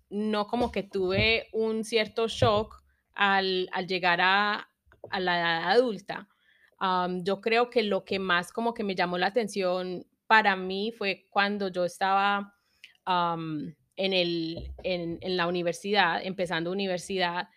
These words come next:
a mi mamá le dio cáncer en el útero y la tuvieron que operar. Y yo creo que ahí fue la primera vez que, o sea, yo ya, yo trabajaba desde los catorce años, yo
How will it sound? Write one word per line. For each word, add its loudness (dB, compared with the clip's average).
a -2
mi 2
mamá 0
le 0
dio -2
cáncer 0
en 0
el -2
útero -6
y -4
la 0
tuvieron -4
que -8
operar. 2
Y -4
yo -2
creo 0
que 2
ahí 4
fue -4
la 0
primera -2
vez -2
que, -2
o -12
sea, 4
yo 4
ya, 6
yo 0
trabajaba 4
desde -4
los -6
catorce -6
años, 0
yo 2